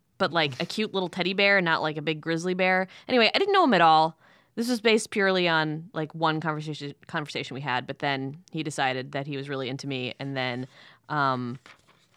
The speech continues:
uh, we had, like, one makeout session, and I was like, "Oh, I'm not interested at all." Uh, anyway, as you'll see, this entry, my,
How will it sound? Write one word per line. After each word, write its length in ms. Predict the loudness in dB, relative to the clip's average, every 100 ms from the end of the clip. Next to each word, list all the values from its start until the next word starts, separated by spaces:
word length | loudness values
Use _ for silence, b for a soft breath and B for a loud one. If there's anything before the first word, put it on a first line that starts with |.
| _ _ _ -20 _ _ -2
uh, 320 | 2 2 0
we 140 | -4 -2
had, 280 | 0 0
like, 200 | -2 -6
one 240 | -4 -4 -4
makeout 320 | -6 -6 -8
session, 340 | -6 -8 -6
and 140 | -8 -6
I 100 | -8
was 180 | -10 -8
like, 260 | -8 -10 _
"Oh, 460 | -4 -4 -4 -6 -10
I'm 200 | -8 -6
not 220 | -6 -6 -6
interested 640 | -8 -10 -8 -6 -6 -6
at 260 | -2 0 4
all." 520 | 4 4 2 -2 -6 -4
Uh, 520 | -2 0 0 0 -4 -10 b b b b b b _ _ -2
anyway, 420 | 2 2 2 -4 _ _ _ _ _ _ _ _ _ _ _ _ _
as 140 | 2 2
you'll 100 | 0
see, 160 | 0
this 160 | 0 0
entry, 360 | -2 -2 -4 -4
my, 200 | 0 0